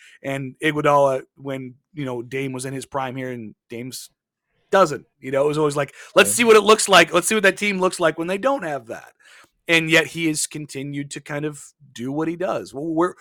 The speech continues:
Speaker 1: where do you, where do you fit on this? Are you, are you going the other side of the guard pole and going Edwards?
Speaker 2: So, well, f-, here's the thing is I do had, I did have Steph on, um, on my list, but he was the last guy I added.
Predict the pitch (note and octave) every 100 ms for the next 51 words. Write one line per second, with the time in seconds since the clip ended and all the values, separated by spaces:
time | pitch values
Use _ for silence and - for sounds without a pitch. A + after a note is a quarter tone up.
0 | - D#3 G3+ A3+ F#3+ G#3+ F3+ F3 F3 D#3+
1 | C#3+ C3 A2+ G#2 F#2+ B2+ B2 C3 C#3 C3+
2 | C#3 C#3 D3 D3 C#3 C3+ D3 D3+ C#3+ C#3+
3 | C#3+ C#3+ C#3+ C#3+ C#3+ C#3 C#3 C#3 C#3+ C#3+
4 | - _ _ _ _ _ _ _ _ F#3+
5 | E3+ C4 B3 A#3+ A3+ - G#3+ G#3 G#3 C#4
6 | C#4 F#3 F#3+ E3 D3+ C3+ E3 G3 E3+ A3
7 | F#3+ F#3+ F#3 E3+ E3+ G#3 F#3+ - E3 D#3
8 | - D3+ D3 C#3+ - B2 A#2+ A2+ A2 G#2
9 | _ _ _ _ _ _ _ _ D3 D3+
10 | D3 C3 A#2 A2+ - - _ _ _ _
11 | _ _ - E3+ C4+ E4+ - D#4+ C4 G3
12 | F#3 F#3 - F3+ D#3+ C#3+ B2+ A#2 G#2+ G2+
13 | -